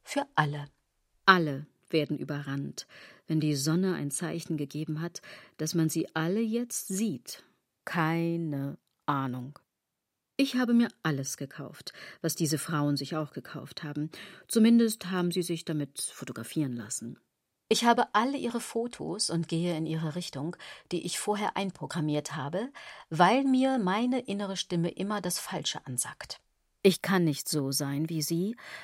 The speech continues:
aber ich kann es mir vorstellen, wenn ich das Teil nachher zu Hause gleich wieder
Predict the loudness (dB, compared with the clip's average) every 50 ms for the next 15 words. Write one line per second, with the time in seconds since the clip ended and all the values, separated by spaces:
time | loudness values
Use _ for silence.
0 | -16 -18 -20 0 _ 2 4 4 2 0 -2 -6 -8 -8 -8 _ -6 -4 0 0
1 | 0 0 0 -4 -4 -2 -2 0 0 0 0 0 -2 -4 -6 -4 -4 -4 -4 -6
2 | -6 -6 -6 -6 -6 -6 -8 -8 -10 -12 -16 -20 -20 -10 -4 0 2 2 2 0
3 | -2 -2 -2 -4 -4 -4 0 2 2 2 2 2 0 0 -2 -4 -2 0 2 2
4 | 2 2 0 -4 -4 -4 -4 -2 -2 -4 -4 -4 -4 -2 -2 -2 -2 -2 0 0
5 | 2 0 0 -2 -2 -2 -2 -2 -2 -4 -6 -8 -6 -6 -6 -6